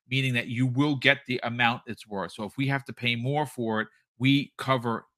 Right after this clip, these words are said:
everything. We ask the, we ask you guys and gals for absolutely nothing. It's something that we pride ourselves in doing. That's one giveaway. Joe, Missus Boom's birthday, a bash, is coming in the first week of November, an additional five hundred dollars.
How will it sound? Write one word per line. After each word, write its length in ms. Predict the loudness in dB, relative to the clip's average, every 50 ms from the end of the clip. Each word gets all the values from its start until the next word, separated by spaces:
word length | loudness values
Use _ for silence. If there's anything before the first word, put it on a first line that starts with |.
| _ 4
everything. 640 | 4 4 4 2 -4 -6 -6 -4 -4 -4 -4 -2 -4
We 160 | -2 4 4
ask 200 | 4 4 4 -2
the, 120 | -8 -10 _ -6
we 200 | -2 2 2 2
ask 200 | 2 0 -2 -6
you 80 | -4
guys 320 | 0 4 6 6 6 4 2
and 100 | -2 0
gals 240 | 0 2 2 0 -4
for 160 | -8 -14 -4 0
absolutely 520 | 2 2 2 2 0 -8 -8 -8 -6 -8
nothing. 500 | -6 -4 -4 -4 -4 -2 -2 -2 -2 -4 -8 _ -20 -20 -20 _
It's 160 | -14 -8 -6 -4
something 280 | -4 -4 -4 -4 -4
that 160 | -4 -4 -2
we 120 | -2 -4 -4
pride 380 | -4 -6 2 4 6 6 6
ourselves 500 | 6 2 -2 -2 -2 -2 -2 -2 -2 -6
in 120 | -10 -12 -6
doing. 500 | -4 -4 -2 0 0 0 -2 -2 -6 -10 _ -20 -20 _ _ _ _ 6
That's 260 | 8 8 6 6 -2
one 380 | -12 -6 0 0 2 2 2 2
giveaway. 720 | 2 2 2 2 0 0 2 2 2 2 0 -2 -4 -6 _ -20 _ _ _ _ _ -18 _
Joe, 380 | 0 2 4 4 2 0 -4 -4
Missus 360 | -2 0 0 0 0 -2 -4
Boom's 400 | -2 -2 0 0 0 0 -2 -4
birthday, 680 | -2 -2 -2 -2 -2 -2 -2 0 0 0 0 -2 -6 -8
a 80 | -12 -8
bash, 400 | -4 0 2 4 2 2 0 -4
is 100 | -10 -10
coming 380 | -6 -6 -2 -2 -2 -2 -4 -6
in 120 | -8 -8 -6
the 80 | -8 -8
first 340 | -6 -4 -4 -4 -4 -4 -4
week 140 | -4 -4
of 100 | -4 -4
November, 440 | -4 -4 -4 -4 -4 -2 -2 -4 -4 -4
an 160 | -4 -4 -2 -2
additional 560 | -2 -2 -2 0 -2 -2 -2 -2 -6 -8 -10
five 340 | -4 2 4 4 4 4 0
hundred 320 | -6 -10 -10 -10 -10 -4
dollars. 600 | 0 2 2 2 0 -2 -8 -12 -14 -16 -16 -18